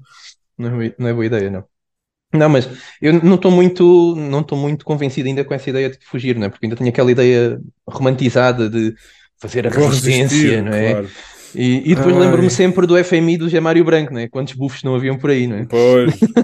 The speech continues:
Speaker 2: quantos bufos não havia
Speaker 1: <laughs> E
Speaker 2: nesta
Speaker 1: depois
Speaker 2: merda deste país.
Speaker 1: é, é um pouco como a história do apocalipse zombie, não é? Tu estás à espera de ser o gajo que está lá a disparar contra os zombies todos e, na verdade, és um
Speaker 3: Hum.
Speaker 1: dos desmiolados que está à procura de comer cérebro, não é?
Speaker 2: Isso é, é uma,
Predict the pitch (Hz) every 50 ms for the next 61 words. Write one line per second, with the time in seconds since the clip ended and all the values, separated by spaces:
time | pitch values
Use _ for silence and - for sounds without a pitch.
0 | - - 226 220 - - 233 233 - 220 214 131 127 131 131 123 127 127 123 117
1 | 123 127 127 156 185 175 - - 190 190 180 123 120 123 127 123 - - - 123
2 | 120 120 139 156 156 - - - 147 147 165 175 175 202 196 196 196 180 180 180
3 | 175 - 185 175 175 170 170 - 185 175 180 175 165 180 175 - 170 175 175 175
4 | 160 147 139 139 127 113 117 120 127 131 127 120 120 117 120 - 143 143 139 127
5 | 135 170 160 175 165 160 - - 190 185 165 - - - 165 151 160 139 170 170
6 | 170 - - 170 160 160 160 151 143 143 131 131 143 - 147 - - - 165 165
7 | 156 - 165 151 156 160 156 165 160 151 156 - - 165 160 165 180 165 165 165
8 | 165 165 160 160 160 160 160 - _ _ _ _ _ _ _ - - 170 165 135
9 | 170 165 165 170 160 113 110 101 95 139 165 170 123 131 156 170 165 160 156 160
10 | 160 - - - 170 156 151 - 165 147 - 156 156 - - 156 147 - - 185
11 | 143 135 123 131 131 127 120 101 110 131 - _ _ _ _ _ _ _ _ _
12 | _ _ - - - - - - - 135 135 135 131 - - 135 131 131 127 127
13 | 120 117 117 113 110 110 110 113 113 113 117 120